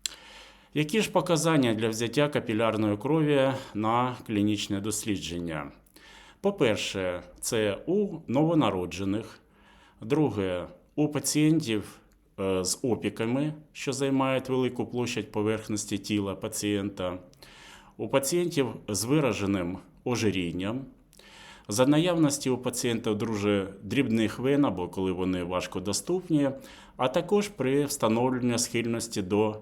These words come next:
венозного тромбозу. Допускається взяття капілярної крові при небезпеці розвитку анемії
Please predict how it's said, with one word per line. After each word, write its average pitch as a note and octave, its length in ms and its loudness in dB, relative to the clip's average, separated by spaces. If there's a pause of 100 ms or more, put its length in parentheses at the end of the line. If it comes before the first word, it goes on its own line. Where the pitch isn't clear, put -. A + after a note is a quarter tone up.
венозного G2 640 2
тромбозу. E2 680 -4 (1080)
Допускається C#3 880 4
взяття B2+ 380 0
капілярної A#2 640 2
крові B2+ 380 0
при F#2+ 420 0 (160)
небезпеці F#2+ 640 -2
розвитку F#2 520 -4
анемії D3 640 0